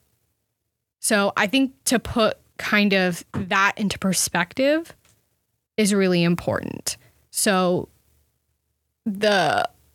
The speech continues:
people that are a part of Hamas, whether you want to call them militants, soldiers,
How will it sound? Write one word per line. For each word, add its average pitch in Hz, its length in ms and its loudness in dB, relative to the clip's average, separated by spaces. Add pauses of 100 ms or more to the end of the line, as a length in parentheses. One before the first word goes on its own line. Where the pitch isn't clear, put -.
(220)
people 294 500 0
that 190 600 0 (320)
are 196 140 2
a 190 40 0
part 381 240 0
of - 160 -2
Hamas, 185 400 2
whether 190 160 0
you 180 120 2
want 180 120 2
to 180 60 0
call 170 220 -2
them 175 240 0
militants, 277 1160 0
soldiers, 233 920 0